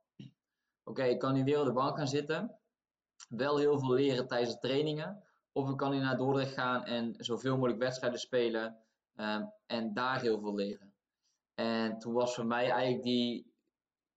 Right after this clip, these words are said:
die afweging, eh, s-, die, eh, afweging redelijk snel ook weer gemaakt. Eh, omdat ik al een goed, eh, gevoel had bij Dordrecht van het half jaar daarvoor.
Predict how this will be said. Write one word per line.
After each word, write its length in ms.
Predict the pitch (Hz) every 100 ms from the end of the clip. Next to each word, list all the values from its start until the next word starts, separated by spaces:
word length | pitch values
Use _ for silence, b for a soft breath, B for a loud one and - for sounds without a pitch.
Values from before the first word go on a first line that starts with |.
| _
die 200 | 110 107
afweging, 680 | 135 135 127 120 120 120 113
eh, 360 | 110 107 104
s-, 260 | 101 - - -
die, 420 | 110 107 104 98
eh, 140 | 85
afweging 520 | - - 113 113 104
redelijk 340 | 110 120 123 120
snel 340 | - 117 120
ook 200 | 123 117
weer 180 | 120 117
gemaakt. 540 | 120 120 113 131 - - _ _ _ _ _ _
Eh, 360 | 110 107 107 104
omdat 280 | 127 123 127
ik 100 | 127
al 140 | 127 120
een 80 |
goed, 420 | 120 151 139 - - _
eh, 580 | 117 113 107 107 107 104
gevoel 560 | - - - 117 151
had 100 | 131
bij 160 | 110 113
Dordrecht 720 | 127 147 151 175 - - - _ _
van 120 | 123
het 80 | 110
half 240 | 113 117 117
jaar 120 | 110
daarvoor. 580 | 107 120 131 156 -